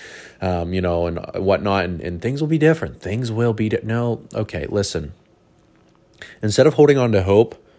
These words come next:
how about we create a win-win situation today? And you continue to focus on yourself and con-, continue to grow during this time, because I bet you the, the, the new you won't accept lesser people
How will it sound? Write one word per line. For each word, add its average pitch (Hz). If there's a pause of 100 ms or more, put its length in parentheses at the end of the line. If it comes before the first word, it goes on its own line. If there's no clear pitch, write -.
(360)
how 120
about 135
we 131
create 123
a 110
win-win 104
situation 92
today? 78 (500)
And 98
you 104
continue 110
to 101
focus 98
on 87
yourself 87 (840)
and 101
con-, - (260)
continue 104
to 95
grow 90
during 101
this 82
time, 95
because 104
I 98
bet 113
you 131
the, 113
the, 80 (100)
the -
new 90
you 131 (440)
won't 107
accept - (880)
lesser 107
people 95